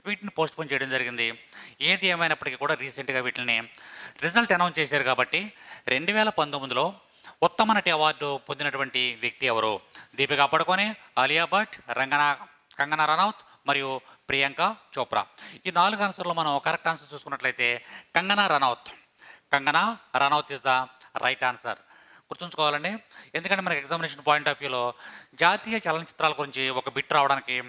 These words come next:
అవకాశం ఉంది. కాబట్టి తప్పనిసరిగా గుర్తుంచుకోవాల్సి ఉంటుంది. నెక్స్ట్, ఈ యొక్క జాతీయ చలనచిత్ర అవార్డులు ఎప్పటి నుంచి ఇస్తున్నారు, ఏంటి, దీని యొక్క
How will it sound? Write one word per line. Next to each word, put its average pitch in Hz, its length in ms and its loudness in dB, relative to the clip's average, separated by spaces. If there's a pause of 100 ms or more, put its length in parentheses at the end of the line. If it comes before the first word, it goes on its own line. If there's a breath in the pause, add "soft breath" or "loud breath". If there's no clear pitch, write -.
(180)
అవకాశం 131 360 0
ఉంది. 127 140 -2
కాబట్టి 135 300 0 (260)
తప్పనిసరిగా 120 580 -2
గుర్తుంచుకోవాల్సి 123 580 -4
ఉంటుంది. 110 260 -6 (920 loud breath)
నెక్స్ట్, 170 240 0 (1120 loud breath)
ఈ - 80 6
యొక్క 233 140 6 (580 loud breath)
జాతీయ 190 400 4
చలనచిత్ర 160 460 2
అవార్డులు 107 340 2 (440 loud breath)
ఎప్పటి 202 280 0
నుంచి 185 180 -8
ఇస్తున్నారు, 120 420 0 (320)
ఏంటి, 139 240 -2 (480 loud breath)
దీని 196 180 0
యొక్క 175 180 0